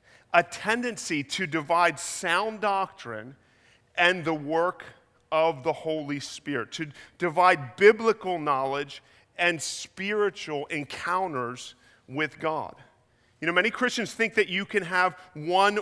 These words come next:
or the other. And as I became more and more familiar with charismatics and their doctrine,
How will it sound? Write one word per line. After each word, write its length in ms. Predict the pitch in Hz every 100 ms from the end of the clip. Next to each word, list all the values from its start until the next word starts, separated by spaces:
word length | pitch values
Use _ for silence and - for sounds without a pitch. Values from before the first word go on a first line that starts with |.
| -
or 260 | 185 185 180
the 180 | 180 147
other. 360 | 180 170 - - _ _ _ _ _ _ _ _ _ _ _ _ _ -
And 80 | 143
as 120 | 143
I 80 | 151
became 600 | 143 - 185 190 160 143 - _ _ _ _
more 220 | 151 180
and 120 | 175 170
more 100 | 165
familiar 340 | 175 175 151
with 160 | 151 -
charismatics 840 | 165 156 131 139 143 151 - -
and 180 | 151 143
their 140 | 160 165
doctrine, 580 | 131 120 123 - 131